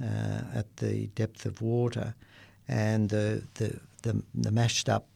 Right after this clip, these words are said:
shells and, and this sort of thing that he saw in the different, um, deposits that they, uh,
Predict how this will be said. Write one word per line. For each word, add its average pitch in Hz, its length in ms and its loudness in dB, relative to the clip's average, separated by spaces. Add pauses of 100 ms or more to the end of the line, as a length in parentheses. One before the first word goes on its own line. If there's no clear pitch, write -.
shells 107 800 0
and, 98 280 0
and 104 140 0
this 120 160 4
sort 107 200 0
of 101 80 0
thing 110 200 0
that 104 80 2
he 98 80 0
saw 107 300 2
in 98 120 4
the 98 80 2
different, - 640 -2
um, 98 200 -2 (500)
deposits - 720 2
that - 200 -4
they, 104 440 -2
uh, 101 200 -2